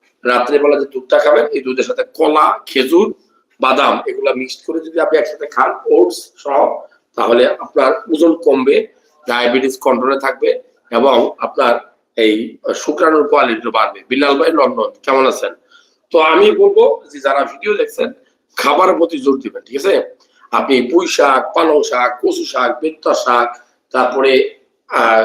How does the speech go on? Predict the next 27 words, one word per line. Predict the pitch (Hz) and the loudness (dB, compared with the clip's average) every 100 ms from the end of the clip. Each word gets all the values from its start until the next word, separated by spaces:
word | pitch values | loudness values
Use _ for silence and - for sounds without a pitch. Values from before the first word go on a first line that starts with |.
| 113 | 2
কলমি | 165 165 156 | 0 2 0
লতা, | 139 127 123 123 - | 0 0 0 -2 -2
কলমি | 151 151 | -4 -4
শাক | 131 123 120 | -4 -4 -4
আর | 117 | -8
কি, | 120 117 _ _ - _ _ | -12 -16 _ _ -20 _ _
আপনার | 151 147 160 147 - - | -2 0 2 0 -2 -2
আশেপাশে | 156 - 165 - 147 - 98 - _ _ _ 233 | 0 2 0 2 0 -2 -8 -14 _ _ _ -8
যত | - 208 202 | 0 2 4
রকমের | 226 196 175 156 | 2 2 2 0
শাক | - 147 139 | 0 -4 -2
আছে, | 135 - - _ _ _ | -4 -6 -16 _ _ _
শাক | - - 160 160 | -14 -2 -2 0
আপনি | 170 160 | -2 -4
বেশি | 156 139 | -10 -8
করে | 131 | -8
খাবেন। | 113 104 101 | -8 -10 -8
কারণ | 127 127 127 | -6 -8 -8
কি, | 120 - _ _ _ | -12 -12 _ _ _
এই | 139 123 | 0 2
শাক | - - - 175 175 - | -2 -4 -2 -2 -2 -2
আপনার | 143 151 | -2 -2
শরীরে | 127 139 139 - - - _ | -8 -6 0 0 -2 -14 _
হরমোন | 127 127 123 117 | -2 2 0 0
তৈরি | 120 113 | -2 -2
করবে। | 104 95 101 _ _ _ _ | -4 -6 -14 _ _ _ _
যদি | 156 196 | 2 4